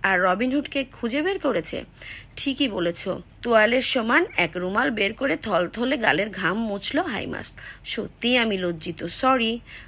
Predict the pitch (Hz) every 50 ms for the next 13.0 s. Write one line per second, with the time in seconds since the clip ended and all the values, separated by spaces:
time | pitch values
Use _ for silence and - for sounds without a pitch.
0 | - - - 180 185 170 160 175 180 190 190 208 214 208 202 247 254 240 214 185
1 | 180 180 - - - - 277 254 202 196 - - 214 185 180 202 226 247 240 220
2 | 220 269 254 - - 156 - - 233 233 240 247 240 262 254 262 285 285 269 214
3 | 190 190 190 - - - - 139 - - - - - - - 95 180 - - -
4 | - - - - 208 180 196 196 226 220 - - - 320 254 208 220 202 202 214
5 | 226 247 277 302 285 - 208 202 214 240 269 202 190 170 160 - - - - 90
6 | - - - - - - 277 277 277 - - - 254 202 - - - - - -
7 | - - 202 180 185 233 269 285 247 214 190 208 247 - - 339 339 349 370 320
8 | 285 226 220 220 - - 190 170 - - - - - - - - - - 208 165
9 | - - - 240 240 240 233 220 180 131 143 160 - - - - - - - -
10 | - - - - - - - - - - 196 214 240 285 240 208 185 170 170 170
11 | - 269 269 269 285 294 - - - 214 180 - - - - - - 302 339 -
12 | 220 254 277 285 - 330 330 - 381 370 226 175 156 147 160 - 151 143 135